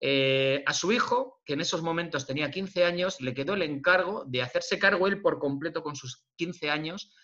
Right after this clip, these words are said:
de la, de la granja que tenían en Little Falls. O sea, tenían una explotación ganadera bastante grande y prácticamente le dijo: "Ahí te quedas, chaval, esto ahora lo llevas tú". Y, y ahí tenemos un chaval de quince años teniendo que ser, que hacer responsable de absolutamente todo y haciendo jornadas de trabajo, pues, de en torno a dieciocho horas todos los días.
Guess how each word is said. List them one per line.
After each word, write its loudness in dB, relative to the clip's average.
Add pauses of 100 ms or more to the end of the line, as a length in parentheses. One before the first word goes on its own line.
(200)
de 2
la, 4
de 4
la 4
granja 4
que -2
tenían 2
en 2
Little 0
Falls. -2
O -2
sea, -2
tenían 2
una 4
explotación 0
ganadera 2
bastante -2
grande 0 (360)
y -2
prácticamente 0
le 0
dijo: 0
"Ahí 2
te -4
quedas, 2
chaval, 2
esto -2
ahora 6
lo 2
llevas 2
tú". -8 (680)
Y, 4
y 4
ahí 6
tenemos 0
un -6
chaval 0
de -2
quince -4
años -2
teniendo -2
que -10
ser, -8
que -4
hacer -2
responsable -4
de -4
absolutamente -2
todo 2
y 2
haciendo -2
jornadas -2
de 0
trabajo, -2
pues, -4
de -2
en -6
torno -4
a -4
dieciocho -10
horas -14
todos -20
los -20
días. -20